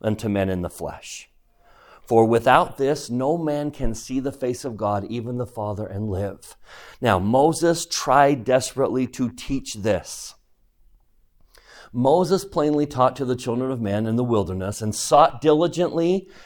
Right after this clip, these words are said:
to sanctify his people that they might behold the face of God.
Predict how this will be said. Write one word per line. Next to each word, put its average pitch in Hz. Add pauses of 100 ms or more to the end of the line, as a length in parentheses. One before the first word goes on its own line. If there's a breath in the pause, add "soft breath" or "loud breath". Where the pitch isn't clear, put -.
(220 soft breath)
to 143
sanctify 185
his 170
people - (1040)
that 104
they 123
might 117
behold 107
the 101
face -
of 92
God. 87